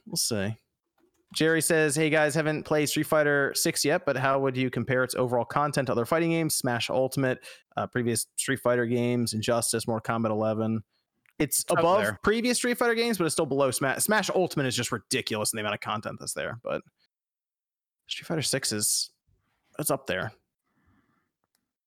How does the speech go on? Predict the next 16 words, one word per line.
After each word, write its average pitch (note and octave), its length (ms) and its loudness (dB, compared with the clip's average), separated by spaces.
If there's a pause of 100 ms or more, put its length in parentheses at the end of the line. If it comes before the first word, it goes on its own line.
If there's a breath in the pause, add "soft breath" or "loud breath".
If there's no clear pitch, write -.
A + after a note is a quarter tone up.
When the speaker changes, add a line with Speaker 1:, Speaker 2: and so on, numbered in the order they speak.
(1200)
Speaker 1:
Is C3 160 0
Jen A#2+ 200 0
says, B2 260 0
"Can C3 140 0
developers C3+ 420 2
get C#3+ 120 0
in C3+ 60 -2
trouble D3+ 240 0
for D3+ 100 -2
speaking E3+ 300 0
anonymously D#3+ 420 0
to, - 240 -2
anonymously D3+ 560 0
to D3 160 0
a B2+ 80 2
journalist?" B2+ 760 0